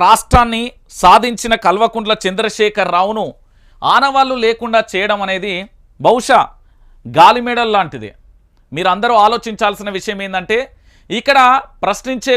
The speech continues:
గొంతుకలకు, బీఆర్ఎస్ పార్టీ అధినేతకు మనకు మాత్రమే రాజ్యాంగాల్స్-, రాజ్యాంగం రూల్స్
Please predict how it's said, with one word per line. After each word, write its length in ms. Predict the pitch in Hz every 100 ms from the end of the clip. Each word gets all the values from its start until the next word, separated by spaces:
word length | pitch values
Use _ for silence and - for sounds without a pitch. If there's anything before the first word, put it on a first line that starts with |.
| 214
గొంతుకలకు, 500 | 220 226 220 220 240 220 - 165
బీఆర్ఎస్ 440 | 190 226 233 226 220
పార్టీ 240 | 208 - 202
అధినేతకు 600 | 175 226 240 226 233 226 240 _ _ _ _ 120 135
మనకు 260 | 208 233 247
మాత్రమే 420 | 240 240 247 240 202 226 _ - 127
రాజ్యాంగాల్స్-, 800 | 147 175 165 208 202 196 - - - 131 151
రాజ్యాంగం 480 | 170 180 196 190 160
రూల్స్ 240 | 185 202